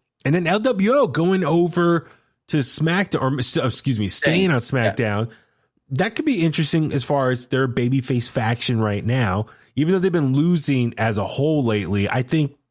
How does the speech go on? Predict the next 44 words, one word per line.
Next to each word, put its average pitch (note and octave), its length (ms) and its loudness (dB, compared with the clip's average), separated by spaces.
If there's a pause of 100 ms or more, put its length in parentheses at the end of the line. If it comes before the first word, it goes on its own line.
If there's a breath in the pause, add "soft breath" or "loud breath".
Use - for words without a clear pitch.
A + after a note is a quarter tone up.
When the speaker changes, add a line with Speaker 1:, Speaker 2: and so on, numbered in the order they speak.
(340)
Speaker 1:
you B2 140 0
know, G#2+ 80 -2
that A#2+ 180 -2
could C3+ 80 -2
be B2+ 80 2
another A2+ 400 0
bloodline A2+ 840 -2 (400 soft breath)
opponent A2 540 -2
at G#2+ 100 -2
some G2+ 320 -2
point. A#2 560 0 (200)
Y-, - 120 -8 (100)
you G#2+ 160 -2
know, F2 180 -4
out G#2 280 -4
for A2+ 120 -4
something. A2 320 -2
Ro-, G2+ 140 0
I A2+ 40 -2
mean, A#2+ 240 -2
Rey A2+ 440 2
versus G#2+ 360 -2
Roman G#2 380 0
at A#2+ 140 -2
some A#2+ 180 -2
point A#2+ 220 -2
could A2+ 120 -4
be A#2 100 0
a A2+ 40 -2
story. A2+ 400 0
That, - 140 -4 (260 loud breath)
but C3+ 100 -4
then A#3 140 2
they C4+ 140 2
already C4 180 2
Speaker 2:
Yeah. G4+ 160 2
Speaker 1:
kinda D#3+ 180 2
have E3+ 400 0
some D#3+ 280 -2
Speaker 2:
Hell E3 140 2
in E3+ 60 2
a - 40 -2
Speaker 1:
matches. E3 140 2
Speaker 2:
Cell. D#3+ 400 2